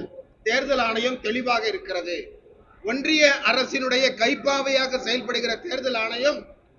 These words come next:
பாஜகவை புறவாசல் வழியாக ஆட்சியில் அமர்த்துவதற்கான நடவடிக்கையாக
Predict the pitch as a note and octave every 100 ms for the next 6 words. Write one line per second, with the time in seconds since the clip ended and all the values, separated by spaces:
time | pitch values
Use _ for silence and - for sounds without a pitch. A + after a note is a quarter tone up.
0 | _ - - G#3 C4+ C#4+ C#4+ C4+ B3+ B3
1 | C4 D4 - B3 C#4 C#4 - B3+ A#3+ B3+
2 | A#3+ A3+ A3 A#3 F#3 - - - _ -
3 | F3+ B3+ C#4 - D#4 D4+ G#3 B3 C4+ C4+
4 | C4 C4 - G#4+ C4 A#3+ A3 A3+ C#4+ C#4+
5 | - B3+ A#3+